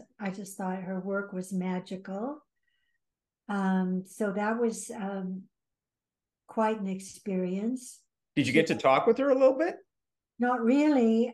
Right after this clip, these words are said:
Speaker 1: Um, this was during my, um, ostracized period.
Speaker 2: Mm.
Speaker 1: And, um,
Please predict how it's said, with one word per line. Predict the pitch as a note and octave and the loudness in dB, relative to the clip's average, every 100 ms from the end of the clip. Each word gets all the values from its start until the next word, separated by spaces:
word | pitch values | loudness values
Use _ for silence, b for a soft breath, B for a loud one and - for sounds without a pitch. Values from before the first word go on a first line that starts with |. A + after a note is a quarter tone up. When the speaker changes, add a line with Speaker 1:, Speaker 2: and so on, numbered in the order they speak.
| - | -6
Speaker 1:
Um, | G3+ G3+ G3 G3 G3+ _ _ _ _ _ | -6 -4 -4 -6 -12 _ _ _ _ _
this | A#3+ A#3 | -2 0
was | C4 A#3 G3 | 0 0 0
during | A#3+ B3 C4 C4 A#3 | 4 6 6 6 4
my, | G#3 G#3 G#3 G#3+ G#3+ G#3+ - | 2 -2 -2 -4 -6 -10 -8
um, | F#3+ F#3+ F3+ F3+ F#3+ - _ _ _ _ _ _ - | -4 -2 -2 -6 -10 -14 _ _ _ _ _ _ -4
ostracized | G#3 A3+ - A#3 - A3 G#3 G#3 G#3 - _ _ _ - | -2 -2 -2 -4 -2 -4 -2 -4 -6 -10 _ _ _ -12
period. | - G#3 G#3+ A3+ A#3+ C4 - _ _ _ _ _ | -6 -2 0 2 0 -2 -8 _ _ _ _ _
Speaker 2:
Mm. | G#2 G2+ G2 _ _ _ _ _ _ _ _ - | -4 -4 -6 _ _ _ _ _ _ _ _ -12
Speaker 1:
And, | G3+ G3+ G3+ | -6 -4 -4
um, | G3+ G3+ G3+ G#3 | -4 -4 -4 -6